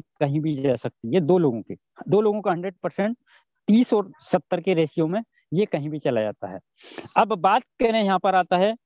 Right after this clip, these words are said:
level two। Level टू में चार लोग हैं, परंतु चार लोगों से, चार लोगों में से तीन लोगों से आता है आपको slot की value का थर्टी परसेंट, तीस percent slot की value का। इसके बाद में आता है हमारा लेवल थ्री,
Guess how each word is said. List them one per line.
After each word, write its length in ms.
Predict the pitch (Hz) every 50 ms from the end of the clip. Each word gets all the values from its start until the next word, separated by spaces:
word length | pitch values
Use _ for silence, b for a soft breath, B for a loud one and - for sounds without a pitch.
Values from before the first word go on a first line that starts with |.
| _ _ 139
level 420 | 139 156 180 196 208 202 233 226 -
two। 340 | _ - 208 190 180 208 - _ _ _ _ -
Level 280 | 147 180 208 240 247 240
टू 180 | - 220 208
में 140 | 196 208 185 - -
चार 280 | 185 160 170 185 190
लोग 240 | 190 185 180 170 156
हैं, 180 | 156 170 196 214 - _ _ _ _
परंतु 320 | 175 180 202 190 - 202 - - _
चार 280 | - 180 175 208 233 226
लोगों 260 | 208 190 170 175 170
से, 260 | 156 - 170 175 190 214 - _ _ _ _ _ -
चार 200 | 160 170 185 190
लोगों 180 | 196 180 170 170
में 100 | 165 165
से 140 | - -
तीन 380 | - - _ - 185 202 220 208
लोगों 220 | 196 180 170 175
से 120 | 160 - 170
आता 220 | 151 139 - 165
है 120 | 147 156 147
आपको 400 | 131 131 - _ 160 170 190 208 - b b b b b -
slot 440 | - - 196 208 208 220 233 226 -
की 160 | - 240 220
value 380 | 175 180 170 170 165 170 170 165
का 180 | - 190 196 202
थर्टी 320 | - - 147 135 - 175 170
परसेंट, 420 | 180 151 - - 131 110 95 - - _ _ _
तीस 240 | - 190 202 190 -
percent 420 | - 156 139 - - 135 104 90 - _
slot 360 | _ - - 208 220 233 226
की 100 | - 233
value 280 | 202 185 170 160 151 147
का। 160 | - 104 90 - _ _ B B B B B B B B B
इसके 340 | 202 208 - - - 285 294
बाद 260 | 240 226 202 202 196 208
में 100 | 208 196
आता 260 | 190 190 - 190 185
है 180 | 190 196 196
हमारा 540 | 196 190 190 190 185 180 180 175 180 190 214 - _ _ _ _ _ -
लेवल 400 | 147 156 170 185 196 220 240 226
थ्री, 300 | - - 214 202 165